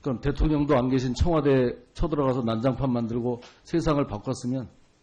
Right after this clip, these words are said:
지금 이 청문회도 할 수 없는 거예요, 여러분. 이거 정확하게, 이거 아셔야 됩니다. 지금 이런 상황에서도,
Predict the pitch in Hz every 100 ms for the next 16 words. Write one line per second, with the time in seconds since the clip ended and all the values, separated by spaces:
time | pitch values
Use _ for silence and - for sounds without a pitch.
0 | _ _ _ _ _ _ _ _ _ _
1 | _ _ _ - - 233 262 214 254 262
2 | - 285 285 269 247 254 254 254 202 226
3 | 233 247 262 220 214 226 170 95 85 -
4 | _ _ _ _ _ - - - - _
5 | _ - _ _ _ _ _ _ - _
6 | _ - _ _ _ _ _ _ _ -
7 | - - - - 147 165 196 - 143 170
8 | 190 202 185 160 165 - - _ _ _
9 | _ _ - 127 135 156 131 117 95 92
10 | 98 98 - _ _ _ _ _ _ _
11 | _ _ _ _ _ _ _ - 160 196
12 | 160 202 196 202 208 202 196 208 214 185
13 | -